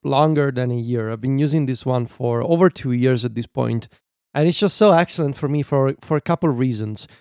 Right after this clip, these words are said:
The fir-, the, the first and the big one for me is the ability to create your own custom preview template. So when I write in Markdown, obviously I,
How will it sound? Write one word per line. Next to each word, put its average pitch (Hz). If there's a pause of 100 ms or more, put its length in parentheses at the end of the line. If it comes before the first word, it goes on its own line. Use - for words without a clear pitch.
(140)
The -
fir-, 233
the, 160
the 147
first 226
and 180
the 147
big 151
one 131
for 139
me 127
is 127
the 135
ability 156
to 147
create 135
your 135
own 139
custom 139 (240)
preview 170
template. - (520)
So 143
when 139
I 143
write 143
in 139
Markdown, 214
obviously 160
I, 135